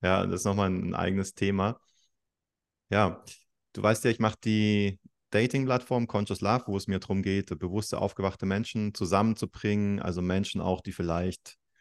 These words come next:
bei anderen Dating-Apps niemand mehr finden oder die,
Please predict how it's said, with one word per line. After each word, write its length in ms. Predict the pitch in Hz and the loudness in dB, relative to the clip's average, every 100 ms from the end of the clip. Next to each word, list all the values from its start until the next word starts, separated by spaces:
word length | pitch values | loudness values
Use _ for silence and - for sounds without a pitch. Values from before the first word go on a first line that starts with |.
| _ _ _ _ _ _ _ _ _ _ _ | _ _ _ _ _ _ _ _ _ _ _
bei 140 | 90 - | -4 -2
anderen 1080 | 104 113 107 101 101 101 101 98 95 - _ - | 0 2 2 2 2 2 2 0 -4 -8 _ -4
Dating-Apps 1040 | 101 104 - 98 98 98 101 - - - _ - | -2 -2 0 0 0 0 -2 -2 -10 -10 _ 0
niemand 320 | 107 127 120 | 4 4 4
mehr 120 | 110 | 2
finden 600 | - 113 110 - 104 101 | 2 2 2 0 0 0
oder 280 | - 92 87 | 0 0 0
die, 360 | - 92 90 | 0 -2 -2